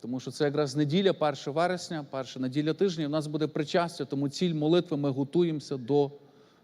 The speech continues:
спомину смерті Господньої. Перевіряємо себе, очищаємо, каємося, виправляємо моменти, де,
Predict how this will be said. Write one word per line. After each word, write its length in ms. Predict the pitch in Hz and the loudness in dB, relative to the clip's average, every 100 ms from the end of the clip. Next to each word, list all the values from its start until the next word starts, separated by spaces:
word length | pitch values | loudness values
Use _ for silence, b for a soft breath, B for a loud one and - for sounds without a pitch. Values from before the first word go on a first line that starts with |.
| - | -16
спомину 520 | - - 160 151 139 | -6 4 4 4 0
смерті 400 | - 139 127 131 | 0 0 0 -4
Господньої. 640 | 123 - - 117 95 98 - - _ _ | -8 -10 -4 -4 -4 -12 -16 -20 _ _
Перевіряємо 760 | 131 135 147 165 165 156 143 | -4 0 2 2 2 0 -4
себе, 280 | 139 - 139 | -6 -6 -4
очищаємо, 680 | 131 127 131 - 156 143 131 - | -4 -4 -10 -4 -4 -2 -6 -4
каємося, 560 | 156 147 135 131 - 113 - | -2 0 -2 -4 -6 -8 -6
виправляємо 760 | 123 139 139 135 147 147 135 | -2 0 0 2 2 2 0
моменти, 500 | 131 139 151 143 123 | -2 0 2 2 0
де, 260 | 120 131 123 | 0 0 -2